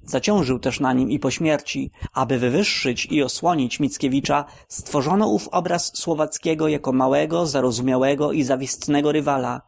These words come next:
niejako negatyw Mickiewicza, satelitę jego geniuszu. Taki wizerunek długo pokutował i dziś jeszcze coś z niego straszy czasami. Tak więc w aliaż posągu Mickiewicza weszło dużo fałszu i cudzej krzywdy.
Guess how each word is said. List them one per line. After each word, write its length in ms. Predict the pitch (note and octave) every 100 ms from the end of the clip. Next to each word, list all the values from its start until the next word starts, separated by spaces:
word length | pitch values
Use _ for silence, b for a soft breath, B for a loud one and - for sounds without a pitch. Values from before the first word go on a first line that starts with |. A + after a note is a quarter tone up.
| _ _ -
niejako 360 | D3 C#3 -
negatyw 500 | D3 D#3 E3 - B2+
Mickiewicza, 760 | C#3 B2 - C3+ C3 - B2 B2
satelitę 580 | - C#3 D#3+ E3 E3+ B2
jego 240 | B2 B2 B2
geniuszu. 600 | C3+ D3 C#3+ - C3+ C#3 _ _ _ _ _
Taki 240 | F3 G#3+ G#3+
wizerunek 540 | G#3 A3 G#3 G#3 F#3+
długo 340 | C3+ E3 C#3+
pokutował 680 | A#2+ B2 C3+ C3+ B2+ C3 C#3 B B
i 100 | F#3+
dziś 280 | D#3 F#3+ -
jeszcze 300 | B2+ B2+ D3
coś 240 | B2+ C3 A#2+
z 60 |
niego 220 | C3 B2+
straszy 400 | A#2+ C3+ B2 C#3
czasami. 600 | B2+ B2 C3+ B2 B2 C3 - _ _ B B B
Tak 200 | - F#3+
więc 360 | G#3 A3+ G#3+ - -
w 100 | -
aliaż 380 | F3 F#3 C#3 -
posągu 460 | C#3+ - D3 C#3+ C#3
Mickiewicza 720 | C#3 - C#3+ C#3 D3 D3 C#3+ B _
weszło 340 | C#3 C#3 - C#3+
dużo 240 | D3 F3+
fałszu 540 | - D3+ C#3 - D#3+ -
i 140 | E3
cudzej 320 | - C3 C3
krzywdy. 520 | B2+ E3 C#3 B2+ C3